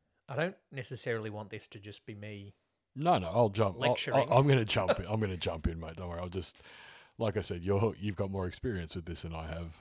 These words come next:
Speaker 2: I just have a wife who loves rainbows and buys all the queer clothing because she loves rainbows. So
Speaker 1: Yeah.
Speaker 2: anyone who sees her walking down the street is a hundred percent convinced that
Speaker 1: Yeah.
Speaker 2: she's a lesbian,
Speaker 1: All the
Speaker 2: which
Speaker 1: lesbians in Point Cook are really confused by
Speaker 2: Yeah,
Speaker 1: your
Speaker 2: that's
Speaker 1: wife.
Speaker 2: right. <laughs>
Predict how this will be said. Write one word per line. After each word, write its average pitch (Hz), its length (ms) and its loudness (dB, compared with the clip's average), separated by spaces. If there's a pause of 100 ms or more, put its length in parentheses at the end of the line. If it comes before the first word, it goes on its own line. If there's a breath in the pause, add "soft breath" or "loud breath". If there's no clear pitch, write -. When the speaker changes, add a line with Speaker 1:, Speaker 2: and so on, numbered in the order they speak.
Speaker 2:
I 90 120 -6
just - 180 -10
have 82 140 -4
a 80 40 -10
wife 80 260 -8
who 87 100 -6
loves 80 280 -10
rainbows 80 460 -8
and 80 100 -10
buys 78 260 -8
all 80 120 -10
the 78 280 -10 (760 loud breath)
queer 85 240 0
clothing 85 540 -2
because 78 280 -8
she - 140 -8
loves 76 180 -12
rainbows. 78 500 -10
So - 140 -10 (480 loud breath)
Speaker 1:
Yeah. 117 200 -4 (160)
Speaker 2:
anyone 90 240 -2
who 85 40 -8
sees 87 220 -4
her 87 100 -4
walking 85 280 -6
down 78 100 -10
the 78 60 -10
street 82 240 -8
is 76 80 -10
a 73 40 -12
hundred 80 280 -10
percent 76 200 -12
convinced - 680 -10
that - 120 -12
Speaker 1:
Yeah. 113 140 -4
Speaker 2:
she's 82 180 -8
a 78 60 -12
lesbian, 82 580 -8
Speaker 1:
All 170 140 0
the 175 80 -2
Speaker 2:
which 139 140 -4
Speaker 1:
lesbians 135 340 -8
in 113 80 -12
Point 120 240 -8
Cook 110 120 -8
are 110 60 -6
really 107 300 -8
confused 107 580 -8
by 120 80 4
Speaker 2:
Yeah, 139 140 12
Speaker 1:
your 120 80 10
Speaker 2:
that's 110 240 8 (180)
Speaker 1:
wife. - 0 -
Speaker 2:
right. - 840 4
<laughs> - 40 -20